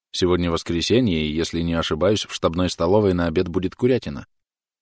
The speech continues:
Гул орудий, доносящийся с далеких хребтов, становился все громче и громче. И Майкл ощущал, как крепнет его уверенность в том, что теперь он наконец-то найдет дух равенства,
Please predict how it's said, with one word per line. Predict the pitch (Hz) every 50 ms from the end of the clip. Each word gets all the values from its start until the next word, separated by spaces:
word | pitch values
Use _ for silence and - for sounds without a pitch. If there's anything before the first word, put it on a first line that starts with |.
| _ _ _ _ _ _ _
Гул | - 73 90 90 90
орудий, | 92 123 165 151 123 95
доносящийся | 78 85 85 87 85 - 101 92 - - 85 - 87 82
с | 76
далеких | 85 90 87 87 82 - 95 87
хребтов, | - - - 117 117 - - 90 82 - _ _ _ _ _ _ _ _ _ _
становился | - - - 87 90 98 113 147 151 131 - 135
все | 123 - - 104
громче | 90 87 90 87 90 92 - 101 101
и |
громче. | 101 107 110 104 90 78 - - - - _ _ _ _ _ _ _ _ _ _ _ _
И | - 80
Майкл | 82 87 90 85 - 87
ощущал, | 85 82 - - 92 - - 123 110 101
как | - 85 78 -
крепнет | _ - 95 101 95 101 92 82 85
его | 85 82 87 90
уверенность | 87 85 95 92 92 87 85 82 - -
в | - -
том, | - 110 107
что | - - - 92
теперь | - 98 85 - 120 113
он | 110 98
наконец-то | 92 92 87 - 101 101 110 113 - - - 101
найдет | 98 92 90 90 85 104 98 87
дух | 78 95 95 - -
равенства, | 120 113 98 85 78 76 - - 60 -